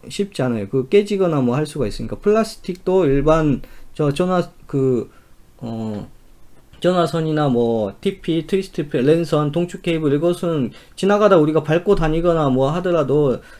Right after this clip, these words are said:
네트워크 하는데 전혀 지장이 없는데, 광 케이블은 그러면 큰일, 큰일 나죠. 그래서 이 가설을 주의해야 돼요. 그리고 비용이 많이 들죠. 그래서 그런 단점이 있기도 하지만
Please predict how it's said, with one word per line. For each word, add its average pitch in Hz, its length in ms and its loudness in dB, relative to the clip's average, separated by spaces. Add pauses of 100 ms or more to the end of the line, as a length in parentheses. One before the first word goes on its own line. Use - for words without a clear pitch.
네트워크 143 1080 0
하는데 147 440 0
전혀 156 260 0
지장이 143 380 -2
없는데, 131 560 -2 (180)
광 170 240 -4
케이블은 160 400 -2
그러면 131 320 -2
큰일, 180 440 -4
큰일 165 260 -4
나죠. 98 320 -6 (200)
그래서 123 260 -6 (440)
이 120 100 -8
가설을 143 500 0
주의해야 131 580 -4
돼요. - 160 -12 (1300)
그리고 120 240 -8
비용이 156 380 2
많이 117 260 0
들죠. 104 320 -8
그래서 95 260 -8
그런 135 240 -2
단점이 123 460 0
있기도 123 300 -4
하지만 139 500 -2